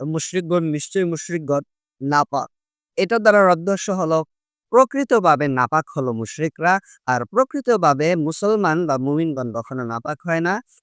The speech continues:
হুকমান নাপাক হয়। যেমন অজু চলে গেলে অজু করতে হবে, এটা হুকমান নাপাক। আহ, ও জুনুবি অবস্থায় এটা হুকমান নাপাকি, বা কারো বায়ু বের হয়ে গেছে, এটা হুকমান নাপাকি।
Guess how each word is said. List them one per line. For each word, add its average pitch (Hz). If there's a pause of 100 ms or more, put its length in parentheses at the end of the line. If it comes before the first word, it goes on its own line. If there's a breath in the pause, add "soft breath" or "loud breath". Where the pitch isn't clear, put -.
হুকমান 247
নাপাক 143
হয়। 110
যেমন 156
অজু 139
চলে 151
গেলে 139
অজু 135
করতে 147
হবে, 135
এটা 131
হুকমান 185 (120)
নাপাক। 117 (520)
আহ, 117
ও 156 (260)
জুনুবি 175
অবস্থায় 156 (260)
এটা 160
হুকমান 190
নাপাকি, 113 (420)
বা 127 (100)
কারো 139
বায়ু 135
বের 165
হয়ে 170
গেছে, 160
এটা 180
হুকমান 185
নাপাকি। 120